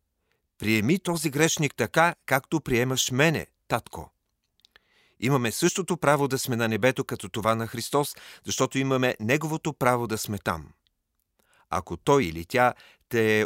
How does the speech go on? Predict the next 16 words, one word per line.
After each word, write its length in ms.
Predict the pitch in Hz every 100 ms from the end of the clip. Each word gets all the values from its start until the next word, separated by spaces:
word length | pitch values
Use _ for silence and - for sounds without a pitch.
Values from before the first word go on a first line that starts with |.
| -
унеправдал 800 | 110 104 95 98 90 123 98 73 _ _ _ _ _
или 200 | - 139
ти 140 | 131 135
дължи 420 | 113 110 107 170
нещо, 400 | 131 90 - 104 _ -
сложи 380 | - 101 95 156
го 140 | 156
на 120 | 147
моя 220 | 104 101 95
сметка. 500 | - 85 - 73 - _ _ _ _ _ _ _ -
Христос 460 | - 110 160 175
на 100 | 151
кръста 360 | - 165 - 143
плати 440 | - 117 - 202
нашия 360 | 160 151 - 123
дълг, 360 | 98 85 -